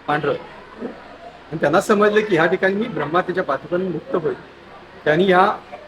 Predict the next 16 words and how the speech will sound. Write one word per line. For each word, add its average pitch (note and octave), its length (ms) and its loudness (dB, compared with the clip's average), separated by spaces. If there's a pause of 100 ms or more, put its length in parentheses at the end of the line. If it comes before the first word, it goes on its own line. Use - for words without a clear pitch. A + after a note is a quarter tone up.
ऋणमुक्तेश्वर G3+ 520 2
महादेवाची F#3 580 0
पूजा D3 260 2
केलेली F3 320 0
आहे D3 80 2
या C3 120 -4
ठिकाणी B2+ 200 -4 (560)
आणि D3 140 -6
ते G#3 120 4
ब्रह्महत्येच्या F#3 680 0
पातकातून, E3+ 640 -4 (500)
त्या E3 80 2
ब्रह्महत्येच्या A3 760 0
खुनातून A3+ 540 0
मुक्त A#3+ 260 -4
झाले, D#3 340 -4